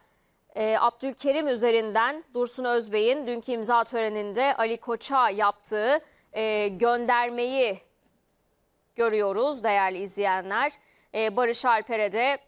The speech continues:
"Türk futbolunun yükselen yıldızısın, bu azmini asla kaybetme." dedi. Her oyuncuya, e, seslendi Dursun Özbek. Az önce de ekranlarınıza taşımıştık bu imza törenini.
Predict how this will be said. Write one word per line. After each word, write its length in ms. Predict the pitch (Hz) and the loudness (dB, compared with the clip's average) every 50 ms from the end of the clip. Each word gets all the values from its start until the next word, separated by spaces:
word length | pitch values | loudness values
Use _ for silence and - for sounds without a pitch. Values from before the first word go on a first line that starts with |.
| _ _ _ | _ _ _
"Türk 200 | - 277 254 226 | -4 -4 -4 -2
futbolunun 420 | - 240 214 - 233 226 226 226 220 | -4 -8 -4 -2 -2 0 0 -2 -2
yükselen 500 | 214 196 190 - - - 202 196 202 214 | -4 -4 -4 -4 -2 0 0 2 2 0
yıldızısın, 720 | 254 269 277 269 240 254 254 247 269 262 - 285 269 277 | 0 -2 -2 -2 -2 -4 -6 -6 -6 -2 -2 -2 -2 0
bu 120 | 269 294 262 | 2 2 2
azmini 340 | 233 208 208 220 220 240 254 | 2 2 0 -6 -6 -2 -2
asla 340 | 214 202 - 233 226 233 | -2 -2 -2 0 0 0
kaybetme." 640 | 240 - 226 214 208 202 240 240 - 233 208 190 170 | 0 0 0 0 0 -2 -4 -6 -6 -8 -8 -6 -4
dedi. 200 | 180 202 208 302 | -4 -2 -2 -2
Her 220 | 302 330 392 370 339 | -2 0 0 2 2
oyuncuya, 640 | 294 240 220 208 196 185 190 190 202 214 254 302 311 - - _ _ _ - | 2 2 0 -2 -6 -8 -6 -2 0 2 2 2 2 -2 -10 _ _ _ -6
e, 160 | 220 233 233 | -4 -2 -2
seslendi 720 | 226 - 285 269 269 - 277 269 262 254 262 254 247 202 | 0 0 0 0 0 0 0 0 0 0 0 -2 -4 -2
Dursun 300 | 185 202 190 196 - 214 | -2 -4 -6 -6 -8 -6
Özbek. 460 | 202 196 190 190 175 190 254 285 - - | -2 -2 -2 -2 0 0 0 0 0 -2
Az 220 | - - 262 208 175 | -2 -2 -2 -2 -2
önce 360 | 190 175 180 175 180 185 170 | -4 -6 -6 -6 -8 -8 -2
de 200 | 226 262 294 302 - _ _ _ _ _ - | 0 0 0 0 -2 _ _ _ _ _ -10
ekranlarınıza 880 | 240 208 - 220 202 190 185 180 180 175 175 175 185 220 277 294 285 | -10 -8 -4 -4 -4 -4 -4 -6 -8 -10 -10 -8 -2 0 0 0 0
taşımıştık 760 | - - - 233 214 - 226 202 185 185 - - - 294 - - | -2 -4 -6 -8 -6 -6 -8 -8 -8 -10 -10 -8 -8 -10 -8 -4
bu 180 | 202 254 285 | 0 0 0
imza 380 | 262 240 214 185 175 220 226 262 | 0 -2 -4 -2 0 0 0 0
törenini. 480 | - - 247 220 208 196 180 170 - | 0 -2 -4 -4 -4 -4 -6 -8 -10